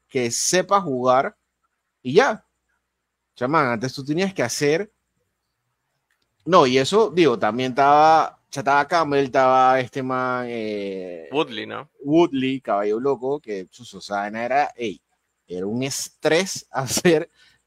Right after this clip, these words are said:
Speaker 1: el game plan con esos manes ahora, o sea, y, y, y a veces el,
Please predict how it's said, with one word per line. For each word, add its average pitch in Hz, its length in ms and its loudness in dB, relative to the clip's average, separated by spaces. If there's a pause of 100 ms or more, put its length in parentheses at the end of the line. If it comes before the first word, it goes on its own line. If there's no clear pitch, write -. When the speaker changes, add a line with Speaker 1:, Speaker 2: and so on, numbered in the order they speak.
Speaker 1:
el 120 240 -2
game 147 280 0
plan 160 260 0
con 117 160 -4
esos 131 220 -10
manes 135 340 -4
ahora, 80 360 -16
o - 60 -20
sea, 85 180 -18 (960)
y, 101 300 -8 (560)
y, 104 60 -10
y 107 40 -2
a 101 160 2
veces 151 720 0 (880)
el, 90 880 -6